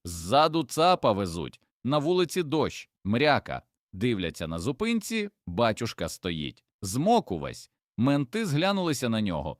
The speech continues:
вирішили підвести, а заразом і поприколюватись. Сів батюшка в машину, подякував і запитує: «А куди це ви, хлопці, цапа везете?» Ті відповідають: «Та в духовну семінарію вступати».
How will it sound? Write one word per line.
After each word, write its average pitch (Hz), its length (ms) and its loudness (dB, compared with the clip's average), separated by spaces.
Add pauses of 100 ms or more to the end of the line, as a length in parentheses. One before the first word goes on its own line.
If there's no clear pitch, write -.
вирішили 185 540 0
підвести, 101 760 -4
а 107 200 2
заразом 151 720 2
і 131 180 2
поприколюватись. 92 1160 -4 (320)
Сів 127 280 -2
батюшка 90 520 -2
в 71 60 -8
машину, 170 480 -2
подякував 170 720 0 (120)
і 196 100 -2
запитує: 101 720 -2 (440)
«А 147 240 6
куди 208 340 -4
це 190 160 -2
ви, 165 160 2
хлопці, 120 420 -2
цапа 95 380 -2
везете?» 80 540 -6 (360)
Ті 214 160 -4
відповідають: 127 840 -4 (360)
«Та 165 120 4
в 147 60 -4
духовну 214 420 0
семінарію 190 640 0
вступати». 107 760 -2